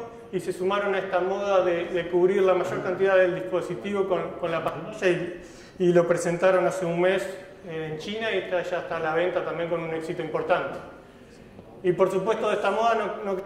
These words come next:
fuera nuestros amigos de La Manzana, que también fueron por el mismo camino. Lo único que les pasó algo medio raro ahí arriba, que les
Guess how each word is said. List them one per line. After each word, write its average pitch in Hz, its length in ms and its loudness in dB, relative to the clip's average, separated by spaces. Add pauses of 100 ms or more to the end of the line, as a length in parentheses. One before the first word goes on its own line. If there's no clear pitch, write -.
(200)
fuera 190 540 2
nuestros 165 320 -2
amigos 185 260 6
de 170 60 4
La 170 80 4
Manzana, 190 500 0
que 175 60 0
también 175 260 2
fueron 180 240 2
por 165 140 2
el 165 80 0
mismo 175 200 2
camino. 196 380 4 (800)
Lo 175 180 6
único 202 260 4
que 185 80 2
les 175 120 2
pasó 190 240 -2
algo 196 180 4
medio 185 240 6
raro 190 200 4
ahí 175 100 6
arriba, 185 360 2
que 170 80 -4
les 160 120 -4